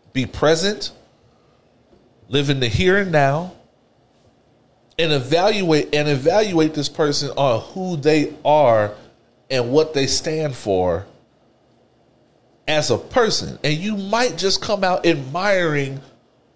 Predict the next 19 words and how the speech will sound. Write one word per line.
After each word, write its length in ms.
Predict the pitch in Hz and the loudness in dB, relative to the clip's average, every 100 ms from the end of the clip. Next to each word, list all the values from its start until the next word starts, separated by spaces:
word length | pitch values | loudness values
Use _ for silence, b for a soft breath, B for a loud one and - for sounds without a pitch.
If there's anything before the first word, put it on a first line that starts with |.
| _ | _
who 180 | 233 226 | -2 2
that 300 | 196 180 - | 2 2 0
person 420 | 202 180 - 175 - | -2 0 -2 -4 -6
is. 680 | 254 208 90 - - - - _ _ _ _ _ _ _ _ _ _ _ | -4 -2 -4 -6 -10 -10 -12 _ _ _ _ _ _ _ _ _ _ _
You 160 | 170 226 | -4 -4
might 300 | 226 240 226 | 2 2 2
just 200 | 220 202 | -2 -4
come 220 | - 226 | -4 0
out 200 | 208 - | 0 4
admiring 680 | 170 143 160 208 202 170 151 | 2 2 0 2 0 -2 -2
something 380 | - 160 165 160 | -2 -2 -2 -2
about 280 | 151 156 | 2 2
somebody 400 | 147 156 151 156 | 2 0 4 2
that 240 | 147 143 - | 2 -2 -4
you 60 | |
didn't 340 | 180 190 190 180 | -2 -2 -2 2
know 140 | 180 | 2
was 180 | 196 196 | 2 0
there. 380 | 247 349 - | -2 -2 -6